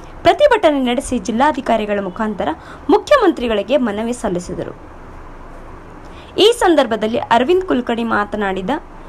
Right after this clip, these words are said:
ಇವರು, ಅಖಂಡ ಕರ್ನಾಟಕ ರೈತ ಸಂಘ ರಾಜ್ಯ ಘಟಕದ ವತಿಯಿಂದ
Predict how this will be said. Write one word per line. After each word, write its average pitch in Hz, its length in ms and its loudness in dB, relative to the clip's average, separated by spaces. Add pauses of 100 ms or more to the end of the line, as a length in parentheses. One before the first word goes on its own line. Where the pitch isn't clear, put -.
(240)
ಇವರು, 269 280 2
ಅಖಂಡ 320 480 0
ಕರ್ನಾಟಕ 254 540 0
ರೈತ 214 260 -2
ಸಂಘ 214 400 -4
ರಾಜ್ಯ 240 340 0
ಘಟಕದ 208 360 -2
ವತಿಯಿಂದ 196 420 -2